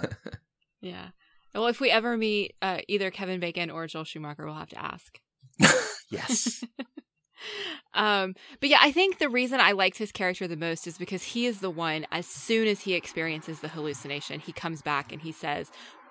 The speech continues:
Speaker 3: "No, we have to wake her up because something weird is happening, and I don't know why you guys didn't say anything about it."
Speaker 2: Mm-hmm.
Speaker 3: And characters who do that are always gonna be at the top of my list.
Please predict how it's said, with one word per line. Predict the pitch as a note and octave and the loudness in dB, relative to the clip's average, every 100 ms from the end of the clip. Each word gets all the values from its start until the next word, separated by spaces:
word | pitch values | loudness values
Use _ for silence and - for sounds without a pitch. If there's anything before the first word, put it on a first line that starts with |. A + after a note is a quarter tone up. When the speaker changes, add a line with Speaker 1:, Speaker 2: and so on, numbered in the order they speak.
| - | -4
Speaker 3:
"No, | F#3+ | -2
we | E3+ F#3 | 0 0
have | E3+ E3 | 2 2
to | G3 | 0
wake | F3 E3+ | -2 -2
her | D#3 - | -4 0
up | D3 - | 0 -2
because | D#3+ F3 | -8 -10
something | - E3+ D3+ | -8 -8 -8
weird | D3 D3 | -6 -6
is | D3+ | -6
happening, | C3 C3+ C#3+ D3 - | -8 -10 -10 -12 -8
and | - C#3+ - | -8 -6 -4
I | D3+ | -4
don't | C#3+ | -4
know | D3+ | -8
why | A2 | -8
you | C3 | -6
guys | A#2+ C3 | -6 -8
didn't | - C3+ | -8 -10
say | - - | -8 -6
anything | D2 C3 A#2 | -6 -8 -10
about | A2+ D2+ | -4 -4
it." | B1 - - | -4 -8 -2
Speaker 2:
Mm-hmm. | A2+ G2+ B2 F#2+ F#2 | 0 2 2 0 -4
Speaker 3:
And | F3+ | -2
characters | B3+ F4+ F4+ E4 | 0 2 2 2
who | E4 | 2
do | A#3 A3+ | 0 2
that | F#3+ G3+ F3 | 4 4 4
are | E3 - | -2 0
always | F3 E3 E3 | -2 0 -4
gonna | D#3 D3+ | -6 -8
be | D3+ | -8
at | C#3+ | -8
the | |
top | C#3+ A#2+ | -10 -12
of | C#3 | -12
my | B2+ | -12
list. | B2 - - - | -12 -12 -14 -16